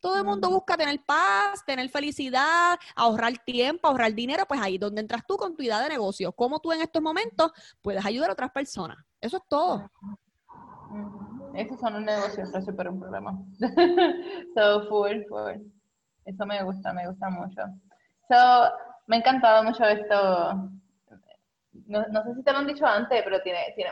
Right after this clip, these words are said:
Speaker 2: una voz como, como para estar en la radio. ¿Te han dicho eso antes?
Speaker 1: Pues mira, tú sabes que la primera persona que <laughs> me, me, me río, porque la primera persona que,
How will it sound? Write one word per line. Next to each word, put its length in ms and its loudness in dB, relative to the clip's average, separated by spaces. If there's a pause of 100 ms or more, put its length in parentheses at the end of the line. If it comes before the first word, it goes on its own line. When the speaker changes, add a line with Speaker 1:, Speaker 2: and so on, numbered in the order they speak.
Speaker 2:
una 160 2
voz 160 2
como, 920 -4 (120)
como 280 -6
para 200 0
estar 180 -4
en 100 -2
la 120 4
radio. 520 2 (180)
¿Te 60 0
han 80 -4
dicho 200 -2
eso 140 -4
antes? 560 0 (760)
Speaker 1:
Pues 160 0
mira, 240 -2
tú 100 -6
sabes 300 -4
que 140 -8
la 100 -2
primera 320 -2
persona 400 -6
que 80 -4
<laughs> 200 -6
me, 60 -8
me, 120 -4
me 200 0
río, 280 -6 (260)
porque 300 -10
la 120 -2
primera 360 -2
persona 360 -4
que, 260 -2